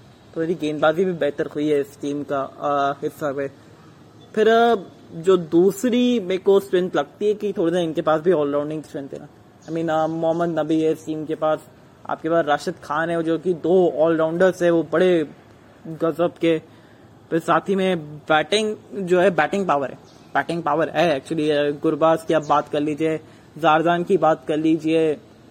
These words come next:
बहुत सारे बड़े-बड़े नाम नहीं है इस team के पास, but वो कला है, क्योंकि,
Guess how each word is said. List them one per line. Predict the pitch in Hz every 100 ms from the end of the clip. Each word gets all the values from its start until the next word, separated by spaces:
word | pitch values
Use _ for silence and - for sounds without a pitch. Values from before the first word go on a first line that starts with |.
| - - - -
बहुत | 160 202 208
सारे | - 175 190
बड़े-बड़े | 151 160 190 165 175
नाम | 175 151 170
नहीं | 185 170 185
है | 185
इस | 170
team | 180 180
के | 185
पास, | 180 190
but | 196 190
वो | 196
कला | 185 170 160 160
है, | 151 151 139
क्योंकि, | 147 165 196